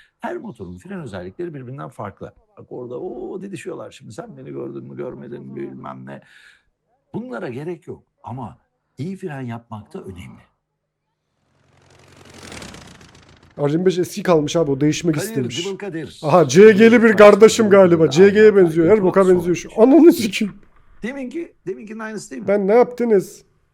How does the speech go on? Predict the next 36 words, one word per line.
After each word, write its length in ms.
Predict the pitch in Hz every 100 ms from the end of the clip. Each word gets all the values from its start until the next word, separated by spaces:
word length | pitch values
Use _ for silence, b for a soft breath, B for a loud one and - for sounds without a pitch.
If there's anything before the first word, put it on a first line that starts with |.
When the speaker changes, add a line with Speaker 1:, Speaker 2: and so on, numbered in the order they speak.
| _ _ 87 82 _ _ 98 87 101 110 _
Speaker 1:
Aynısı 400 | 147 226 240 -
ya. 200 | 156 156 _ _ _ _ _
Speaker 2:
Ya 260 | 139 143 120
böyle 260 | 165 160 143
bir 40 |
Speaker 1:
Şimdi 120 | 139
Speaker 2:
gelişmiyor 420 | 139 160 - 131 120
Speaker 1:
sizin 160 | 117
Speaker 2:
bana 80 | 110
Speaker 1:
önünüzdeki 440 | 117 113 135 - 170
araba 180 | 139
gelip 360 | 110 95 127 117
sizin 260 | - 107 139
önünüze 340 | 117 101 95
dönerse 420 | 101 151 185 120
onun 280 | - 107 180
arkasına 520 | 107 101 104 92 156
dolaşmayın. 580 | 95 92 160 - 147 104 _ _ -
Dur 200 | 370 311
burada. 380 | 180 123 170 240 _ _ _
Speaker 2:
Burada 240 | 196 185 180
olması 360 | 196 196 196
gereken 240 | 175 135 131
şey 300 | 214 147 127
duracaksın 400 | 165 143 139 117
abi, 220 | 107 113
geçsin. 420 | 196 - - 104 _ _ _ _ _ _ _
Sola 340 | - - 190 214
kayarsan 560 | 196 254 170 233 254 -
arkadan 380 | 170 185 233 165
gelenin 440 | 196 208 220 196
şeyini 480 | - 170 196 165 117
görmüyorsun 520 | 113 180 185 123 -
ya, 120 | 113 127
infon 280 | 160 170
yok. 280 | 151 151 -